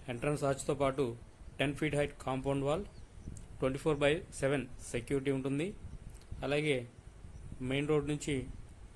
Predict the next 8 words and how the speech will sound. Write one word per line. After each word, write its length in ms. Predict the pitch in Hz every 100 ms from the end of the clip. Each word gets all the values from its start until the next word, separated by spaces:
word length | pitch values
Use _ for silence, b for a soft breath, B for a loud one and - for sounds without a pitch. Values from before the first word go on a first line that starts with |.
| 135
ఇంటర్నల్ 380 | 143 147 143 147
రోడ్, 160 | 147 - 147
రోడ్స్ 220 | 143 139
అన్నీ 160 | 135 143 135
కూడా 160 | 139 110 113 - - - -
సీసీ 260 | - 135 160
రోడ్స్ 180 | 147 143 135
ఇవ్వబోతున్నారు. 540 | 127 131 135 127 170